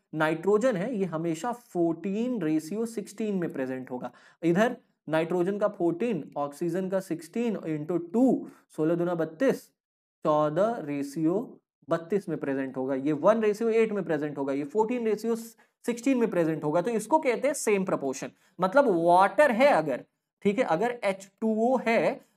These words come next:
तो उसमें हमेशा वन gram of hydrogen और एट gram of oxygen present होगा।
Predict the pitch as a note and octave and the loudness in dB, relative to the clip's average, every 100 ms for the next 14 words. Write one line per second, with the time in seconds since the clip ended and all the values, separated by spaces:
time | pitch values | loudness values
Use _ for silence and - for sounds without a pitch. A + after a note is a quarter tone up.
0 | - C4 G3 F#3 C4 A#3 D#3+ F3 F3 A#3+ | -6 -2 0 0 -2 -2 -4 -4 -4 2
1 | C4+ E4+ - _ - C3+ D3 F#3+ C4 A#3 | 2 2 -4 _ -8 -4 2 2 2 0
2 | F#3+ F#3 G3 G3 F#3 G#3+ - C3+ D3 D#3+ | 2 2 0 0 0 -2 -2 -4 -2 -2
3 | D#3+ A3 C4+ G3 G#3+ _ - A3 A#3+ F3 | 0 0 0 0 -2 _ -6 -4 -4 -2
4 | D#3 D3 D3+ A3 B3 _ C#3 C3+ - D3 | 0 0 -2 -4 -6 _ -4 -4 -6 -6
5 | E3+ B3+ - D#3 C#3 D3 C#3+ C3 A#2+ A#2 | -4 -8 -6 -4 -4 -4 -8 -10 -8 -8